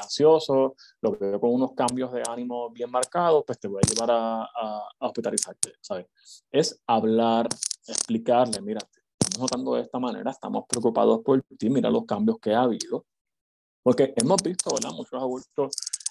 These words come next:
eh, mayores cuando llegan aquí, que llegan bien molestos con sus familiares, como bien dice, porque piensan que lo están llevando para, para que los mediquen, para, para que los encierren.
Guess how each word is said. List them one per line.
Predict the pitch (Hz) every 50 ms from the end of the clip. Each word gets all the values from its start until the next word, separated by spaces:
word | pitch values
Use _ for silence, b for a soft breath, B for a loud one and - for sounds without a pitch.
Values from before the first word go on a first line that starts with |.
| B _
eh, | - 120 117 113 110 110 110
mayores | 117 120 117 113 123 - - -
cuando | - - 117 107
llegan | 101 107 104 107 123 156
aquí, | 170 - - - 180
que | - 160
llegan | 127 110 113 117
bien | 135 143 139 135
molestos | 120 110 107 127 - - 143 -
con | - 123
sus | - 123
familiares, | - - 110 104 98 98 107 - - - 120 120 -
como | - 110 104 101
bien | 101 107 110 113
dice, | 127 165 175 - -
porque | 113 104 - -
piensan | - _ - _ 123 - _
que | 127
lo | 123 113
están | - 117 113
llevando | 113 110 110 110 113 120 117
para, | 113 110 107 110 107 104 b b b b b
para | - 110 110
que | - 110
los | 101 98
mediquen, | 98 95 104 127 147 147 135 - 123 117 117
para, | 113 - 110 104 104 104 101 - - - - _
para | _ 143 - 104 -
que | - -
los | 101 -
encierren. | - _ - - 143 147 147 139 139 131 120 117 123 -